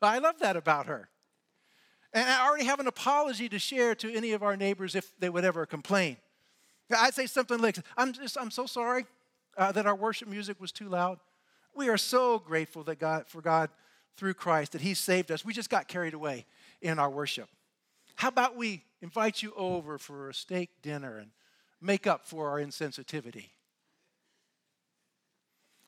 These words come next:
I just say, keep the gospel a secret for dessert, okay? Make it a surprise.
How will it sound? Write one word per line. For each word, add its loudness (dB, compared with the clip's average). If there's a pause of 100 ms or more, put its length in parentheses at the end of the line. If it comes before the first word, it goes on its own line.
(1040)
I -2
just -10
say, -6 (560)
keep -18
the -18
gospel -12 (420)
a -16
secret -14 (500)
for -16
dessert, -12 (580)
okay? 0 (1200)
Make -2
it 0
a 2
surprise. 0